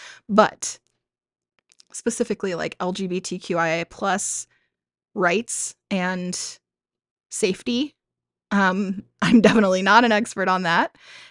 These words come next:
And if you are, and you're listening, and you want to come on and have a conversation on the podcast, I would love to have you, because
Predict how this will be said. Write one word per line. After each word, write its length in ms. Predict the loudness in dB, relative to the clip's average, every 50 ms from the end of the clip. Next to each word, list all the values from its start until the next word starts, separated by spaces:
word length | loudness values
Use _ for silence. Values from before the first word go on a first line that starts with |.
| _ _ -4
And 280 | -2 0 0 0 0 0
if 160 | -2 -2 -2
you 220 | -2 -4 -4 -4 -4
are, 500 | -4 -4 -2 0 0 0 -2 -4 -8 -8 _ 0
and 100 | 0 0
you're 120 | 0 0
listening, 540 | -2 -2 -4 -4 -6 -12 -12 -12 -12 -14 -8 _ -2
and 80 | -2 -2
you 80 | -2
want 300 | -2 -4 -4 -4 -4 -6
to 80 | -8 -10
come 160 | -8 -8 -6
on 120 | -6 -6
and 120 | -6 -8 -8
have 140 | -8 -8 -8
a 40 |
conversation 560 | -10 -10 -12 -10 -10 -10 -8 -8 -10 -8 -8 -10
on 80 | -10
the 60 | -10
podcast, 420 | -8 -6 -6 -6 -6 -6 -10 -10 -10 -10
I 80 | -8 -8
would 100 | -8 -8
love 140 | -8 -10
to 80 | -10 -10
have 180 | -10 -8 -8 -6
you, 220 | -6 -6 -6 -8 _ -14
because 500 | -14 -10 -8 -6 -6 -6 -8 -10 -14